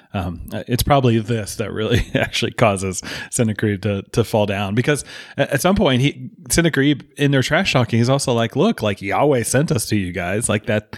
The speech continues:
it, it's Yahweh's judgment that we took over the northern kingdom. Like, Yahweh's doing this." So,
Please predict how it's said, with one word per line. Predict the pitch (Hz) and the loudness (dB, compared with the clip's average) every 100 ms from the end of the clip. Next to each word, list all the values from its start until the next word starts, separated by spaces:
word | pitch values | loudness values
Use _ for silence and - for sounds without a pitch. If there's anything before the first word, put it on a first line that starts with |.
| - - - - | -18 -20 -20 -2
it, | 120 - - | -2 -2 -4
it's | 123 | -4
Yahweh's | 113 107 139 143 117 | -2 0 2 2 0
judgment | 131 156 127 117 | 0 0 0 2
that | 113 107 | 2 2
we | 113 | 0
took | 127 113 | 0 0
over | 120 117 | 0 2
the | 113 | 2
northern | 117 110 104 | 2 0 0
kingdom. | 117 143 95 101 110 | 0 0 0 0 -2
Like, | 92 - - - - _ - | -2 -6 -12 -20 -20 _ -2
Yahweh's | 107 135 170 123 | 0 2 2 2
doing | 127 156 110 | 2 2 2
this." | 92 95 | 0 0
So, | - 110 | 2 2